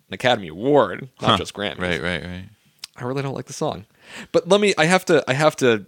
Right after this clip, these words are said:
Speaker 1: put up a little disclaimer. While watching this film, I think I was in tears. Uh,
Speaker 2: Mm.
Speaker 1: I thoroughly enjoyed it.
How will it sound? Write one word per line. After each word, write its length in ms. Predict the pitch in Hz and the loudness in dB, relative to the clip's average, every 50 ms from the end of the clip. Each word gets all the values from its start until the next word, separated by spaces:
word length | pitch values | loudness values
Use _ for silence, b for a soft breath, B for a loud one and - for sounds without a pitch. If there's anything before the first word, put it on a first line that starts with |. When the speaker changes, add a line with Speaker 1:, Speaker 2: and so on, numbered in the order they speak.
| - 120 | -14 -2
Speaker 1:
put 120 | - 135 120 | 0 2 2
up 80 | - | 2
a 20 | 104 | 0
little 160 | 101 90 90 | -6 -6 -6
disclaimer. 520 | - 90 - - - - 120 - - - B B B B B B _ _ | -10 -10 -10 -10 -10 -10 -10 -10 -12 -14 B B B B B B _ _
While 380 | - 156 165 190 220 208 208 180 | -4 2 4 6 6 6 6 6
watching 320 | 151 143 139 - 131 117 | 6 4 4 2 -2 -4
this 140 | 110 101 - | -4 -6 -6
film, 240 | - 104 92 92 98 | -4 -4 -4 -4 -6
I 40 | - | -4
think 220 | - 143 139 - | -4 -4 0 2
I 80 | 113 107 | 4 4
was 200 | 107 104 95 98 | 4 2 -2 -4
in 100 | 95 90 | -8 -8
tears. 400 | - - - 78 - - - - _ B B B B B B _ _ | -10 -8 -8 -8 -10 -10 -12 -16 _ B B B B B B _ _
Uh, 260 | - 98 92 - - | -2 0 0 0 -2
Speaker 2:
Mm. 120 | 87 85 80 | -4 -4 -2
Speaker 1:
I 200 | 104 101 95 90 | -2 -2 -2 -4
thoroughly 400 | - - 147 123 113 110 95 85 | 2 2 2 2 4 0 -2 -6
enjoyed 320 | - - - - - - | -6 -8 -10 -10 -8 -8
it. 160 | - - - | -8 -10 -10